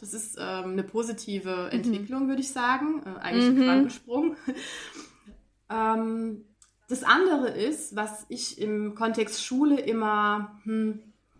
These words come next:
Speaker 2: Mhm.
Speaker 1: mir so denke, ist, dass, ähm, es auch eine ganz schöne Aufgabe für jemanden ist, der nie befähigt wurde, sexuelle Bildung zu machen. Das heißt, äh,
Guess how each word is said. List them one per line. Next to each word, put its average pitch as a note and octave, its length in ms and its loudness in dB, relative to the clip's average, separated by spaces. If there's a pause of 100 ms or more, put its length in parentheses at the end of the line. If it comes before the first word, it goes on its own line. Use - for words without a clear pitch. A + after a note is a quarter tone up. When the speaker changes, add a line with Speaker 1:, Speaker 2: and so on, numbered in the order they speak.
(120)
Speaker 2:
Mhm. A3 320 0
Speaker 1:
mir A3 100 2
so G#3+ 120 4
denke, G3 520 2 (920)
ist, - 280 0
dass, G3+ 400 -4
ähm, G3 760 -2 (140)
es - 280 -4 (420)
auch G#3+ 120 -2
eine G#3+ 160 4
ganz A3 240 6
schöne A3+ 280 0
Aufgabe B3 720 0
für A#3+ 160 -2
jemanden G3+ 640 0
ist, D4 340 0 (300)
der G3+ 120 2
nie A#3+ 180 6
befähigt C4 580 0
wurde, G#3+ 200 -2
sexuelle G3+ 480 -4
Bildung G3 400 -2
zu - 140 -12
machen. D#3+ 380 -6
Das - 200 -12
heißt, F#3 380 -2
äh, F3 220 -10